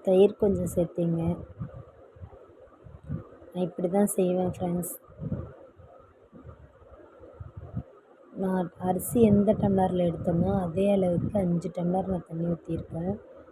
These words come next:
ஏன்னா வந்து அரிசி நாங்க கொஞ்சம் அதிகமா எடுத்துக்கிட்டோம். நீங்க உங்களுக்கு எந்த அளவுக்கு அரிசி தேவையோ அந்த அளவுக்கு நீங்க எடுத்துங்க.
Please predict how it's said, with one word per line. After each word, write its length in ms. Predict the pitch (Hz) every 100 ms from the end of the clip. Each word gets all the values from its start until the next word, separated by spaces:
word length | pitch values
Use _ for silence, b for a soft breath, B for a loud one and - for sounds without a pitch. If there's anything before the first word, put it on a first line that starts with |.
| - - -
ஏன்னா 220 | 185 190 196
வந்து 220 | 185 190
அரிசி 420 | 185 175 - 220
நாங்க 240 | 196 180 175
கொஞ்சம் 320 | - 170 165
அதிகமா 360 | 160 180 185 185
எடுத்துக்கிட்டோம். 640 | 175 - 160 - 160 180 196 - - - - - - - - - - - - - - - - - - - - - - - - - -
நீங்க 260 | 196 202 196
உங்களுக்கு 360 | 185 185 175 -
எந்த 220 | 185 190
அளவுக்கு 320 | 202 202 - 220
அரிசி 340 | 180 - -
தேவையோ 400 | - 180 170 165 180
அந்த 180 | 170
அளவுக்கு 280 | 170 170 170
நீங்க 180 | 170 160
எடுத்துங்க. 460 | 156 - 175 160